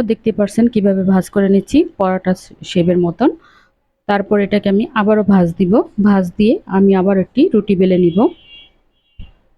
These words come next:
আবারও সেম প্রসেসে আমি রুটিটি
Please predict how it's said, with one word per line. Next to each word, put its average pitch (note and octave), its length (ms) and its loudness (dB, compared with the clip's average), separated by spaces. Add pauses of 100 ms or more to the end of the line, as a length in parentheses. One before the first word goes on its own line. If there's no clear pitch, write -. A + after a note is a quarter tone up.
(600)
আবারও A3+ 340 2 (120)
সেম A3 220 0
প্রসেসে G3+ 520 0
আমি F#3 220 2
রুটিটি F#3 380 -2